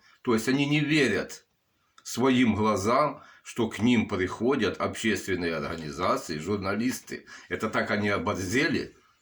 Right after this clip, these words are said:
Ну, я ему показал водительское удостоверение. Да, он согласился.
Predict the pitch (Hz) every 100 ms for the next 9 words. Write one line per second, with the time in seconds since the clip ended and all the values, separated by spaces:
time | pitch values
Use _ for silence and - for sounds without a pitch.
0 | _ _ _ _ _ _ _ _ _ -
1 | _ _ _ _ _ _ - 123 120 117
2 | - 95 143 190 208 190 165 151 165 160
3 | 151 143 147 131 139 113 113 120 110 101
4 | 98 104 113 151 160 165 180 170 160 156
5 | 123 107 -